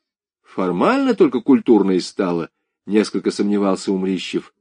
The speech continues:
"Нет, батюшка, я по совести",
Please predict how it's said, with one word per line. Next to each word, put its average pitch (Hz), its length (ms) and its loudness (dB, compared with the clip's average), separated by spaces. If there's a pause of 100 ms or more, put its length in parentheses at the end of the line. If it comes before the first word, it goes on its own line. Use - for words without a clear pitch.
(880)
"Нет, 185 440 -2
батюшка, 175 840 0
я 123 300 0
по 147 160 -2
совести", 117 840 2